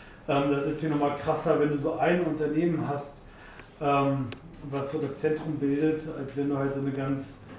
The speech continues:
breite Landschaft hast wie in vielen anderen Städten.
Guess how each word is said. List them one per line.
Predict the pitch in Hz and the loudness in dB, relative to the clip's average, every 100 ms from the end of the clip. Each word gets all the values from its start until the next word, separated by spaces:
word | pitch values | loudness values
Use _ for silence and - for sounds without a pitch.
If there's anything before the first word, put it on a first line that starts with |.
| - - - | -16 -18 -14
breite | 107 135 151 151 156 147 147 | -2 4 4 6 6 8 6
Landschaft | 135 131 131 147 120 - | 4 0 -2 -4 -6 -6
hast | - - 147 | -6 -6 -4
wie | |
in | 135 | -6
vielen | - 147 143 | -4 -6 -4
anderen | 143 151 147 139 131 - - | -2 0 2 2 -2 -6 -14
Städten. | - - 139 135 143 165 170 | -16 -8 -4 -2 -2 -2 -2